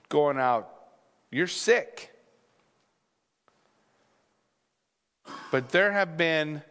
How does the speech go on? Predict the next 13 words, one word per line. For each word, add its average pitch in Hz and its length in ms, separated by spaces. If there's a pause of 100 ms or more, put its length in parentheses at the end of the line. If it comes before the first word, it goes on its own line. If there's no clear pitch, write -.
(260)
more 170 360
people 151 880 (2000)
encouraged 196 1040 (460)
and 139 720 (440)
empowered 156 760
in 147 180
the 139 60
mission 139 420
field 123 340
because 120 440
of 107 100
his 127 240
story 104 600